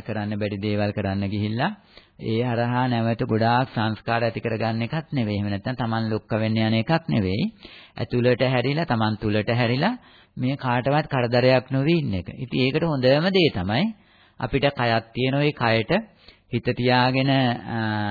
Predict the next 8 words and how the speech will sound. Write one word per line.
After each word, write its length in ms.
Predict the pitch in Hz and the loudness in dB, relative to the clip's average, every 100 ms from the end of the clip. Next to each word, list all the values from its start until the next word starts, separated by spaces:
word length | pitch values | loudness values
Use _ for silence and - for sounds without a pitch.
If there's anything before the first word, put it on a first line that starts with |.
| 104 104 | -4 -6
හිටියානම් 840 | - 123 98 120 120 147 190 202 156 | -8 -8 -4 -2 0 0 0 -2 -2
තේරුම් 380 | 139 127 127 131 | 0 0 0 0
ගන්න 260 | 127 131 | 0 0
ඕන 140 | 135 135 | 0 -2
පළවෙනි 400 | 127 123 120 123 | 0 2 2 0
කාරණය 360 | 127 120 123 117 | -2 -2 -2 -2
තමයි 200 | 156 156 | -2 -2
එතකොට 320 | 139 143 | -2 -2